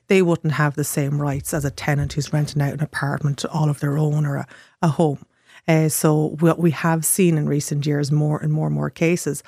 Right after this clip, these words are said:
of some landlords trying to say, "Well, you're a licensee, you don't have the same rights as other tenants. I can kick you out without notice. I don't have to abide by the, the rules that other landlords do." So we would,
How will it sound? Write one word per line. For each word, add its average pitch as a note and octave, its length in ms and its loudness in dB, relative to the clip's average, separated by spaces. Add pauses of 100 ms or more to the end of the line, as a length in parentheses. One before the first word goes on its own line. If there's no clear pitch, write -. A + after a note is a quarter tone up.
(260)
of D#3 120 2
some E3 280 2
landlords D3 560 -2
trying D3+ 380 0
to D#3 60 -6
say, D3+ 160 -2
"Well, E3 140 2
you're A#3 160 4
a G#3 40 4
licensee, D3+ 520 -2
you E3 220 2
don't G#3 200 2
have D3 160 -4
the - 60 -16
same D3 320 -4
rights C#3+ 220 -6
as D3 60 -6
other C#3+ 160 -6
tenants. C#3+ 380 -4
I G3+ 140 0
can D#3 360 2
kick - 280 -4
you D#3 80 0
out C#3+ 160 -2
without D3+ 260 -4
notice. C3 480 -6 (400)
I E3+ 140 2
don't E3 320 4
have - 300 -4
to - 100 -2
abide C3+ 400 -2
by C3+ 240 -4
the, C#3+ 320 -6
the E3 100 0
rules D#3 400 2
that - 100 -8
other D3+ 180 -4
landlords C#3+ 500 -6
do." D3+ 240 -6 (380)
So F3 240 2
we G3 240 4
would, F3+ 340 4